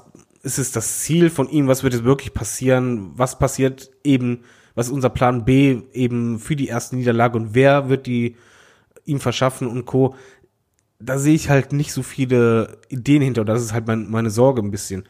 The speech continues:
Aber wenn wir jetzt eh schon dabei sind, ähm, was denkst du denn so Richtung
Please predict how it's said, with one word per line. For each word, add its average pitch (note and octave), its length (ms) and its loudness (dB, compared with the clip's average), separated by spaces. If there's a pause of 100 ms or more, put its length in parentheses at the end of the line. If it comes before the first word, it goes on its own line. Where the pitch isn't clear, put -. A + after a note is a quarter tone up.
(480)
Aber B2+ 360 2
wenn C3+ 80 2
wir C#3 80 4
jetzt B2 200 -2
eh E3 100 -2
schon C#3+ 540 -2
dabei C3 260 6
sind, C3 400 -2
ähm, A#2+ 360 -4 (400)
was C3+ 200 -2
denkst C3+ 260 0
du E3+ 120 -2
denn E3+ 220 2
so C3+ 140 4
Richtung B2+ 560 0